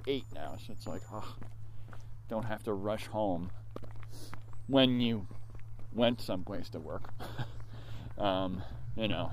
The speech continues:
and, uh, I gotta get home before, you know, before four, 'cause I have an hour's worth of work to, workout to do, and the sun's gonna go down at five, and then it's gonna be completely dark, which, you know.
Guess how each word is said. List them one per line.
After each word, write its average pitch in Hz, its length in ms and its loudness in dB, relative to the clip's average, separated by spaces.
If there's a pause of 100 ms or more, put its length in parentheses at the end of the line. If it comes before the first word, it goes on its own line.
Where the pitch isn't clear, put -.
and, 92 320 0
uh, 85 180 -2
I 143 140 4
gotta 170 180 6
get 170 120 4
home 160 320 6
before, 139 640 4
you 120 120 0
know, 98 260 0 (1200)
before 127 320 4
four, 151 340 4
'cause 113 180 -2
I 113 80 0 (100)
have 110 120 2
an 107 80 2
hour's 123 340 8
worth 120 200 0
of 120 80 2
work 123 180 2 (120)
to, 117 120 -2 (260)
workout 120 420 2
to 120 80 0
do, 127 320 6
and 101 300 2
the 98 40 -4
sun's 131 280 2
gonna 123 140 4
go 117 120 2
down 120 200 6
at 107 120 0
five, 123 420 6
and 104 80 0
then 123 80 2
it's 127 80 -2
gonna 127 120 0
be 107 120 0 (120)
completely 131 420 -2 (100)
dark, 101 420 2
which, - 300 -2 (600)
you 110 100 2
know. 82 180 -2